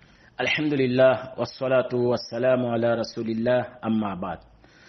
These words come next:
قال صلى الله عليه وسلم،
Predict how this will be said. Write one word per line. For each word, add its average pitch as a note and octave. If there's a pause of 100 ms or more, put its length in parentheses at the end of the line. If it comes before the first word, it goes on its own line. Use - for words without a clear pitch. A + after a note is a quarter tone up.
(240)
قال D3+
صلى C3
الله B2+
عليه B2
وسلم، C3